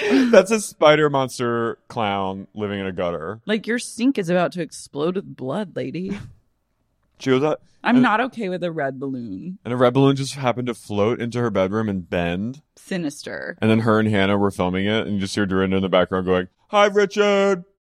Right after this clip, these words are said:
Speaker 2: We miss you, Richard."
Speaker 1: We miss you, Richard. <laughs>
Speaker 2: Pennywise is like, "Who the fuck is Richard?"
Speaker 1: Wait, okay, so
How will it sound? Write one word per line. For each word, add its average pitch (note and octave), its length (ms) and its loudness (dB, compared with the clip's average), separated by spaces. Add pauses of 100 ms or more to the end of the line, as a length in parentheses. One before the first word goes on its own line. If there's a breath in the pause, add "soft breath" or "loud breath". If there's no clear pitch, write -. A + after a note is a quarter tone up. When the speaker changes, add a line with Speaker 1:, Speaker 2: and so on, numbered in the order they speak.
Speaker 2:
We A#3+ 140 2
miss C4 260 2
you, C4 100 2
Richard." B3+ 380 0
Speaker 1:
We G3+ 80 8
miss F#4+ 320 6
you, A#3 180 2
Richard. - 1160 6
<laughs> - 760 -20
Speaker 2:
Pennywise G3+ 400 -2
is F3 120 -10
like, D#3 180 -4
"Who A#3+ 220 -8
the D#4+ 180 -4 (100)
fuck - 220 -6
is F4 160 -8
Richard?" - 460 -12
Speaker 1:
Wait, C3+ 340 2
okay, C3+ 260 0
so B2 420 0